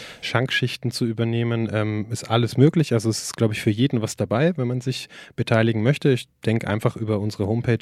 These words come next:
w w w punkt brücken festival punkt d e einfach eine E-Mail schreiben und dann, äh, kann man da den Kontakt auf jeden Fall herstellen. Und weil du das Thema, äh, Getränke schon angesprochen hast, da wir ehrenamtlich arbeiten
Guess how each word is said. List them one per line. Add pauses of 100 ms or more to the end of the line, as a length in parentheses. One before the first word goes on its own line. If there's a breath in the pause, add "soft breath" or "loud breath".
w
w
w
punkt
brücken
festival
punkt
d
e
einfach
eine
E-Mail
schreiben
und
dann,
äh,
kann
man
da
den
Kontakt
auf
jeden
Fall
herstellen. (500 loud breath)
Und
weil
du
das
Thema,
äh,
Getränke
schon
angesprochen
hast,
da
wir
ehrenamtlich
arbeiten